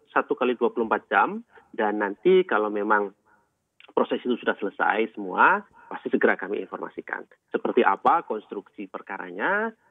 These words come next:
dan siapa saja yang, eh, bisa dipertanggungjawabkan secara hukum, atau dengan bahasa lain adalah tetapkan sebagai tersangka. Begitu, Mas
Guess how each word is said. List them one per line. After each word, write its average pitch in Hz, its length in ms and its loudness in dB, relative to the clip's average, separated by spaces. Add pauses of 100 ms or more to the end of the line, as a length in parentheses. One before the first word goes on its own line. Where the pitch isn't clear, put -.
dan 101 400 -4
siapa 95 240 -2
saja 95 320 -2
yang, 95 320 -2
eh, 92 160 -12
bisa 98 320 -2
dipertanggungjawabkan 90 800 -6
secara 85 240 -2
hukum, 175 640 0
atau 92 320 -2
dengan 95 240 -4
bahasa 92 240 -4
lain 110 240 0
adalah 98 80 -4
tetapkan 92 320 -6
sebagai - 240 -10
tersangka. - 720 -8
Begitu, 92 560 0
Mas - 160 -8